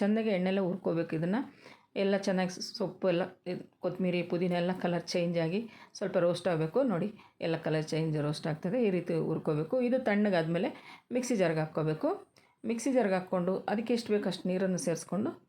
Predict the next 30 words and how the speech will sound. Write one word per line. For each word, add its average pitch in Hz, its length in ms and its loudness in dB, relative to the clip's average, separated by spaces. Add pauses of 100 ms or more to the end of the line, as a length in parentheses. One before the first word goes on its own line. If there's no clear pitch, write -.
(120)
ಇದನ್ನ 233 180 2
ನೀವು 190 180 2
ಚಟ್ನಿ 170 300 0
ಮಾಡ್ಕೊಳ್ಳಿ. 165 320 0 (560)
ತುಂಬ 202 260 2
ರುಚಿಯಾಗಿರುತ್ತೆ, 185 680 0 (280)
ತಿನ್ನೋಕ್ಕೂ 208 360 2
ಅಷ್ಟೇ - 300 -2
ಚೆನ್ನಾಗಿರುತ್ತೆ, 180 600 0 (920)
ಡಿಫ್ರೆಂಟಾಗಿರುತ್ತೆ. 208 760 2 (960)
ಈ 202 160 -4
ದೋಸೆ, 180 240 2 (160)
ಈಗ 190 100 0 (120)
ನಾನು 165 180 2
ದೋಸೆಗೆ 175 320 2
ಮಾಡ್ಕೊಂಡಿದ್ದೀನಿ. 165 480 0 (100)
ನಿಮ್ಗೆ 214 240 2 (160)
ಒಗ್ಗರಣೆ 226 360 4
ಬೇಕಾದರೆ 226 340 2
ನೀವು 233 160 2
ಒಗ್ಗರಣೆ 185 300 2
ಹಾಕ್ಕೊಳ್ಳಿ. 190 320 0 (380)
ನಾನು 214 200 4
ಒಗ್ಗರಣೆ 190 300 4
ಹಾಕ್ಕೋತಾ 170 360 0
ಇಲ್ಲ 156 200 2
ಚಟ್ನಿಗೆ, 170 400 0 (420)
ಹಾಗೆ 165 180 2 (100)
ಇಟ್ಕೋತಾ 160 380 -2
ಇದ್ದೀನಿ. 214 220 2